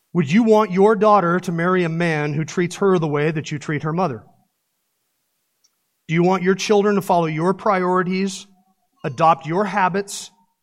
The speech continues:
duplicate your patterns? Do you want them to have the same level of self-control and discipline as you do when you're alone? Do you want that for your children?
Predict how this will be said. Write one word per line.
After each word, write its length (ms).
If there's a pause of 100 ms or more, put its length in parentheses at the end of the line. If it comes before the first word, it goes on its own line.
(460)
duplicate 460
your 180
patterns? 640 (1600)
Do 120
you 80
want 220
them 180
to 60
have 120
the 60
same 340
level 280
of 100
self-control 1200 (220)
and 140
discipline 720 (520)
as 160
you 160
do 240
when 120
you're 180
alone? 380
Do 680
you 60
want 140
that 160
for 80
your 80
children? 460